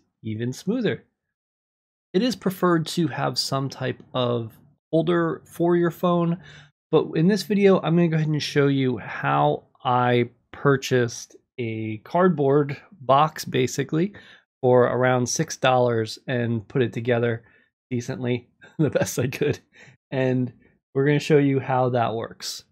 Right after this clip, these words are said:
and what to do on YouTube to set up these videos. So it's gonna be a great video because we are gonna have all this stuff, and it's gonna be something you haven't experienced if you've never used virtual reality before. I really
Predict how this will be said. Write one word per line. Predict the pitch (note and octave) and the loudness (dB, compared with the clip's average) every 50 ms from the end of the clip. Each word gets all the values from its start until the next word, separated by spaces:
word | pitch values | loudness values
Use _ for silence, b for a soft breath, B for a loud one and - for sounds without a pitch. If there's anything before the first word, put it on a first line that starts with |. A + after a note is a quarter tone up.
| _ _ _ - | _ _ _ -2
and | A#2+ A#2+ A#2 A#2 A#2 A2+ A2 A2 A2+ - - | 0 2 2 2 0 0 -2 -4 -8 -8 -8
what | A#2+ A2 A2+ B2 B2 B2 - | -6 -2 2 2 2 0 0
to | C3 | -2
do | A#2 A#2+ B2 A#2 A#2+ A#2+ | 0 2 4 4 4 4
on | - - A#2+ A#2+ A#2+ A#2 | 2 2 0 2 2 2
YouTube | A#2+ C3+ D#3+ F3 D#3+ - - D3 C3+ B2+ B2 - | 2 4 4 4 2 2 2 2 2 2 -2 -6
to | - C3+ | -10 -10
set | - - - B2+ | -4 -2 0 2
up | C3 B2+ - - | 2 0 0 -2
these | B2 A#2 A2 G#2 | -2 -2 -2 -2
videos. | A2+ A2+ G#2+ A2 A2+ A2+ A#2+ A#2 A2+ - - _ _ _ _ _ _ _ _ _ _ _ _ _ _ _ _ _ _ _ _ - | -4 -4 -4 -4 -4 -6 -8 -10 -12 -16 -20 _ _ _ _ _ _ _ _ _ _ _ _ _ _ _ _ _ _ _ _ -2
So | A2+ A2+ | 0 0
it's | A2+ - | 0 0
gonna | - D#3 C#3 C3 B2+ | 0 0 0 0 0
be | B2 C3 C3 B2+ B2 B2+ - - - | 2 2 2 2 2 0 0 -4 -4
a | C3 A#2 A2+ | -4 -4 -4
great | - - - B2+ C#3+ F3+ A3 F#3 | -4 -2 0 2 4 2 2 2
video | F3+ F3 E3 D3+ C3+ A#2+ A#2+ B2+ | 2 2 4 6 6 6 6 4
because | C3 C3+ - - B2+ A#2 A#2+ | 2 -2 -2 0 0 0 2
we | B2 C3 C3 | 2 2 2
are | C3 | 2
gonna | B2 B2+ B2+ B2 | 2 2 0 0
have | C3 C3 A#2+ A#2 | 0 -2 -4 -4
all | B2 C#3 C3+ C#3 D#3+ | -4 -2 0 2 4
this | F3 F3 F3+ | 2 2 0
stuff, | - - - C#3+ C#3+ C#3 - - - | 0 0 2 2 2 2 -2 -4 -2
and | C3+ B2 A#2+ B2 | 0 0 0 0
it's | B2 - | -2 -2
gonna | - C#3+ C3 C3 B2+ | -2 -2 -2 -2 0
be | C3 C3 B2+ B2 B2+ - | 0 0 0 0 -2 -4
something | - - D#3 E3 D#3 - E3 D3 | -6 -4 -4 -2 -2 0 0 0
you | C#3 C3+ | 0 0
haven't | C#3+ C3+ C3 C3+ | -2 -2 -2 -2
experienced | B2+ A#2+ - - - - C3 B2+ B2+ B2 A#2+ A2+ - - | -4 -6 -8 -10 -6 -2 -2 0 0 0 -2 -4 -6 -8
if | A#2 - - | -8 -8 -8
you've | A#2 A2+ A#2 | -8 -6 -6
never | A#2 A2+ A2+ A2+ | -6 -4 -4 -6
used | A2 A2 A2+ G#2+ - - | -6 -6 -8 -8 -10 -8
virtual | A#2+ A2+ A2 - - - G#2+ G#2+ | -8 -8 -8 -8 -8 -8 -8 -8
reality | G#2+ G#2+ G2+ G2+ G2+ G#2 G#2 G#2+ G#2+ | -8 -8 -8 -6 -6 -8 -8 -8 -10
before. | - - - - - - - - - - _ _ _ _ _ _ _ _ _ _ _ _ _ _ _ _ _ - | -12 -14 -16 -14 -14 -12 -12 -12 -14 -16 _ _ _ _ _ _ _ _ _ _ _ _ _ _ _ _ _ -6
I | B2 | -6
really | A#2+ A#2+ A#2+ A#2+ C3 C#3+ D#3 D#3+ D#3+ D3+ C#3+ C#3 C3 B2 A#2+ A#2 B | -6 -4 -4 -2 2 6 6 8 8 8 6 4 4 2 0 -2 B